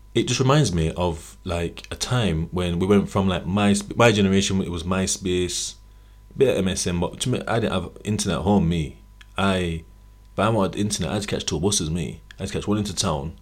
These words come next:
and one to my dad's house. Or catch one into town and catch tram to my dad's house, you know, the ones there. And, uh, Mum still ain't got internet Ireland now. She's not on the internet.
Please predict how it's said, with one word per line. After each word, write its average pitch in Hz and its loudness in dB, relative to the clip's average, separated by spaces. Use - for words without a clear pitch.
and 90 -2
one 95 2
to 87 -4
my 82 0
dad's 98 0
house. 82 -4
Or 87 -2
catch - -4
one 98 0
into 98 0
town 92 0
and 87 -2
catch 90 -2
tram 98 0
to 101 -2
my 87 -2
dad's 95 -2
house, 87 -2
you 87 -6
know, 98 2
the 95 2
ones 98 2
there. 98 0
And, 85 -2
uh, 80 -2
Mum 120 2
still 113 0
ain't 104 2
got 101 4
internet 101 -2
Ireland 98 -2
now. 101 0
She's - -8
not 107 -4
on 98 -2
the 104 -8
internet. 101 -4